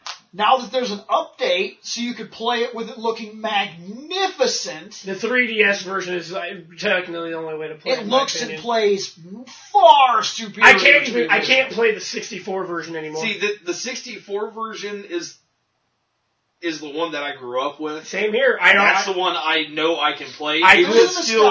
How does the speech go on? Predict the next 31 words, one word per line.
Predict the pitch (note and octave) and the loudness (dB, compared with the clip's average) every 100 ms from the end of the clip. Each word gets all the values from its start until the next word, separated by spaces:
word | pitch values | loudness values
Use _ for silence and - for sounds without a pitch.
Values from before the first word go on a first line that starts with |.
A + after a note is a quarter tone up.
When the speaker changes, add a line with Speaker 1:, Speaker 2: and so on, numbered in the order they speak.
| G3 | 6
Speaker 1:
nostalgia, | E3 F3 G3+ | 2 -4 -6
yes. | G#3+ F3 F#3+ | -4 0 2
Speaker 3:
it | G3 | 2
still | - F#3+ F3+ | 0 0 -2
strains | - F3 D#3+ D3 | -2 -4 -6 -6
my | C#3+ C#3+ C#3+ | -8 -8 -8
eyes. | D#3 - - E3 | -10 -12 -10 -2
Speaker 2:
I, | F3 E3+ G#3 | 2 2 2
Speaker 1:
Right, | - - - F#3 | 0 -2 -10 -2
but | G#3+ | 2
Speaker 2:
I | A3+ | 4
Speaker 1:
you | A#3+ | 6
Speaker 2:
own | C4 D4+ | 4 4
Speaker 1:
should, | G3+ | 0
Speaker 2:
it. | E3+ | -2
Speaker 1:
if | G#3+ G3+ | -4 -4
you, | C4 C4 | -4 -2
if | A3 | -2
you | A3+ C#4+ | -2 -2
ever | B3+ | -2
wanna | B3 A#3 | -4 -6
replay | G#3+ A#3 C#4+ B3 A#3 F3+ | -6 -2 0 0 0 -2
it, | F3+ | -4
man, | F3 E3+ | -8 -4
that, | G#3 A3+ - _ _ - - | -4 -4 -8 _ _ -4 6
Speaker 2:
I | A#3 | 8
Speaker 1:
that | - G#3 | 8 4
Speaker 2:
don't | B3 | -2
Speaker 1:
remake | C4 A#3+ G#3 G3+ | -6 -2 -2 -2
they | G#3 F#3+ | -4 -4
did | F3 F#3 E3+ E3 | -2 -2 -2 -4